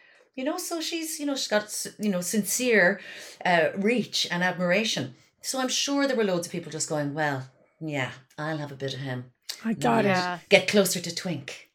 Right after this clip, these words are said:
Speaker 2: That's right.
Speaker 3: And it's, it's funny, I watched a few years back, it was twenty-five years, a history of twenty-five years of Irish light entertainment, and it was
Speaker 2: Oh.
Speaker 3: an hour long.
Speaker 2: Now that's a
Speaker 3: And
Speaker 2: show I'd love to watch with Grania. <laughs>
Speaker 3: by the end, I genuinely thought I was having a stroke because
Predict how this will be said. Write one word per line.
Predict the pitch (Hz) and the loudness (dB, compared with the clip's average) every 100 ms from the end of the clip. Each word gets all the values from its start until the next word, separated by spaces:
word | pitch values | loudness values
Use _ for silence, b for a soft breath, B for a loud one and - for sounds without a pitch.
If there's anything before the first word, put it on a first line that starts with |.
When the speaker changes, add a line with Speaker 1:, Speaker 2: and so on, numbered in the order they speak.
| _ | _
Speaker 2:
That's | - 226 | -6 0
right. | 220 220 185 - _ _ _ _ _ _ | 2 4 2 -2 _ _ _ _ _ _
Speaker 3:
And | 294 | -2
it's, | 339 - 403 | 0 -4 -10
it's | 320 - | -10 -12
funny, | - 330 381 - | -4 -2 -2 2
I | 262 311 | 2 2
watched | 285 269 269 - | 0 0 -2 -10
a | 247 | -12
few | - 240 | -10 -8
years | 226 240 247 | -6 -6 -6
back, | - 175 170 | -4 -6 -6
it | - - | -12 -14
was | 180 - | -14 -16
twenty-five | - 262 269 294 - 233 226 214 | -8 -6 -4 -6 -6 -4 -4 -4
years, | 190 170 160 160 B B | -10 -8 -8 -10 B B
a | |
history | 208 254 - | -8 -6 -8
of | 214 | -8
twenty-five | - 285 - 247 | -6 -6 -6 -6
years | 202 185 185 b b b | -6 -8 -8 b b b
of | 180 - | -6 0
Irish | 202 208 202 214 | 0 0 -6 -4
light | 190 190 190 | -4 -4 -8
entertainment, | 175 - 180 180 175 170 - | -10 -12 -10 -10 -10 -14 -4
and | 220 | 2
it | |
was | 240 | 4
Speaker 2:
Oh. | 190 147 202 | 4 0 2
Speaker 3:
an | |
hour | 214 214 | 0 0
long. | 214 202 180 170 220 269 | 4 6 6 2 -4 0
Speaker 2:
Now | 226 | 4
that's | 254 254 | 6 6
a | 240 | 6
Speaker 3:
And | 247 | 8
Speaker 2:
show | 262 240 | 8 6
I'd | 233 | 6
love | 220 185 | 4 2
to | - | 2
watch | 220 214 | 2 2
with | 190 226 185 | 4 4 4
Grania. | 233 202 196 196 311 | 4 4 4 6 6
<laughs> | - - - 392 - 381 - - 311 392 - - - - - | 4 0 -6 -6 -6 -6 -10 -10 -8 -6 -4 -4 -6 -8 2
Speaker 3:
by | 349 | 4
the | 349 381 | 6 4
end, | 294 | 4
I | 269 | 0
genuinely | 220 285 262 262 254 | -2 2 2 2 -4
thought | 247 233 | -4 -4
I | 226 | -2
was | 220 | -2
having | 214 208 208 | -4 -6 -6
a | |
stroke | - - 208 247 - | -10 -8 -8 -8 -10
because | - 254 - 285 233 185 | -10 -8 -6 2 4 6